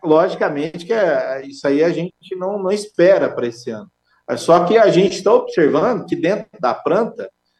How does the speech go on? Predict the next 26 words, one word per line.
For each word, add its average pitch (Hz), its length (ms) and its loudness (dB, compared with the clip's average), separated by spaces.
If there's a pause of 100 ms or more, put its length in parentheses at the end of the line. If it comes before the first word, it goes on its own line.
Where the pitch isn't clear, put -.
(140)
nós 127 120 -8
estamos 175 300 -2
tendo 208 280 2
chumbão 247 600 -2
já. 135 400 -4
Então, 123 240 -12
certamente 170 600 -4
que - 80 -4
essa, 190 360 -2 (460)
a 135 260 -2
colheita 196 720 0
do 170 140 -4
ano 165 140 -6
que 185 140 -4
vem, 156 440 -6 (160)
ela 135 200 -2
vai 175 140 -2
ser 175 140 -8
um 175 120 -10
pouco 156 280 -6
mais 165 180 -4
desuniforme, 185 880 -6
isso - 160 -18
é 127 60 -12
fato, - 400 -2 (460)
né? 147 340 -8